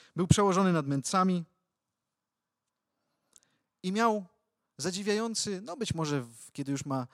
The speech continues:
solidne osiemdziesiąt parę lat, to może dlatego, ale on od początku to wykazywał, zupełnie go nie interesują zaszczyty, funkcje, jakieś bogactwa. Kiedy ma okazję wykazać się przed Belszazarem, tamten mówi: „Dam ci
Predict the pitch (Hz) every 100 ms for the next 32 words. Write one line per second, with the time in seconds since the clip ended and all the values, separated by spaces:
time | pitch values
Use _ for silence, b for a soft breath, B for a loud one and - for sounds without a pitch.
0 | b b - - 160 175 160 143 147 143
1 | 147 147 - 151 139 139 151 - b b
2 | b _ _ _ 147 156 156 151 147 170
3 | 165 175 202 254 - 269 285 240 151 151
4 | 139 156 151 160 156 b b b 127 196
5 | 339 262 214 180 170 151 143 131 - 127
6 | 117 107 110 - - 214 143 123 _ _
7 | - - 151 - - 123 107 _ _ _
8 | _ _ _ 120 - 113 104 117 127 -
9 | - 123 110 104 _ _ _ _ _ _
10 | - 165 160 160 143 135 170 196 170 185
11 | 185 170 170 147 160 185 175 165 170 -
12 | 156 175 165 165 175 175 160 190 185 180
13 | 185 196 170 185 202 -